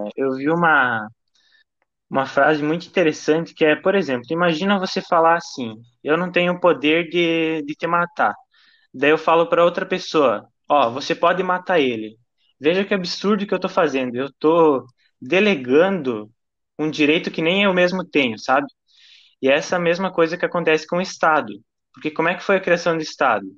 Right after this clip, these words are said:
"Ah, eu vou delegar, então você vai poder fazer tais coisas." Mas pera aí, amigo, se você, nem você não pode fazer tais, tais coisas,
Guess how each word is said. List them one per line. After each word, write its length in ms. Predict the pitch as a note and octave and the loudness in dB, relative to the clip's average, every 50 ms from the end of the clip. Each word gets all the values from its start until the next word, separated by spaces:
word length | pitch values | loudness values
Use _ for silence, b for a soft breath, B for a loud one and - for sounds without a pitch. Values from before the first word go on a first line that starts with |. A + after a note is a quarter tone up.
| _ _ _ _ _ _ _ _ _ _ _ _ _ _ _ _ _ _ - | _ _ _ _ _ _ _ _ _ _ _ _ _ _ _ _ _ _ -2
"Ah, 200 | D3+ C3+ A#2+ B2 | 0 2 2 2
eu 100 | B2+ C3 | 0 2
vou 160 | C3+ D#3 E3+ | 2 2 2
delegar, 520 | E3 F3 F3 D#3 D#3 D3+ C#3 C#3+ D#3+ F#3 F#3 | 2 2 2 2 2 2 2 2 2 0 0
então 240 | F3 F3 F3 F#3 F#3 | 0 0 0 0 0
você 300 | F3 F3 E3+ - F#3+ F#3+ | -2 -4 -2 0 0 0
vai 120 | G#3 G3+ | 0 0
poder 260 | G3+ G3 F#3 E3 F#3 - | 0 0 -2 -2 -2 0
fazer 240 | - E3+ D#3 E3+ E3+ | 0 0 0 0 -2
tais 280 | - F#3 G3 G#3+ G#3 - | 0 -2 -2 -2 -4 -4
coisas." 460 | - D3+ C3 B2 A#2 A2 A2 - - _ _ b b b b b b | -2 0 0 0 -2 -6 -12 -20 -20 _ _ b b b b b b
Mas 180 | D3+ D#3+ - | -8 -8 -4
pera 260 | - - G#3+ A3 A3 G3+ | 0 2 2 4 4 2
aí, 140 | F#3 D#3+ | 2 2
amigo, 320 | C3+ B2+ A#2+ A#2+ A2 A2 A2+ | 0 0 -2 -6 -8 -10 -12
se 320 | A#2 - - D#3 D#3 D#3 | -14 -8 -4 -2 0 0
você, 300 | C#3+ C#3 D#3 D3+ - D3 | -2 -4 -8 -10 -10 -6
nem 160 | D#3 F3 G#3+ | -4 -2 -2
você 360 | A3+ A3+ G#3+ G3 - - F#3+ F#3+ | 0 -2 -2 -4 -2 -2 -2 0
não 100 | G3+ E3+ | 0 2
pode 180 | F3 D#3 D#3+ D#3+ | 2 2 2 2
fazer 240 | - C#3 C3 C#3+ | -2 -4 -4 -2
tais, 340 | - B2+ A#2 - - - - - | -2 -2 -4 -4 -6 -18 -8 -2
tais 220 | - C3+ B2+ - | -2 -2 -2 -2
coisas, 380 | - - E3+ F3 D3+ A2+ A2+ | -2 0 2 2 2 0 -4